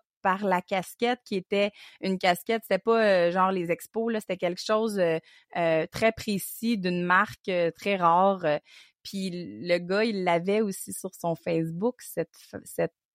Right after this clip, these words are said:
casquette-là. Il y avait une photo avec cette casquette-là sur son Facebook, tu sais. Fait qu'ils m'ont jamais dit comment, parce qu'ils peuvent pas me dire comment qu'ils ont attrapé l'agresseur, mais ils, ils ont,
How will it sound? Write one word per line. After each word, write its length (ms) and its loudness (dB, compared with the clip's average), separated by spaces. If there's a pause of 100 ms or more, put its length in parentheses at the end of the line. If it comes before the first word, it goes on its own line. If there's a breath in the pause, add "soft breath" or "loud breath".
(140)
casquette-là. 680 0
Il 40 0
y 40 4
avait 160 4
une 80 -2
photo 580 2
avec 300 4
cette 180 -2
casquette-là 540 -2
sur 140 -6
son 180 -6
Facebook, 500 -8 (100)
tu 80 -12
sais. 60 -14 (380 soft breath)
Fait 120 6
qu'ils 280 -2
m'ont 160 4
jamais 360 4
dit 320 -4
comment, 600 0
parce 140 -2
qu'ils 120 -20
peuvent 160 -4
pas 200 -4
me 160 -4
dire 300 -4
comment 320 0
qu'ils 140 -4
ont 80 0
attrapé 440 -2
l'agresseur, 600 0 (380 loud breath)
mais 200 2
ils, 300 2
ils 200 0
ont, 400 0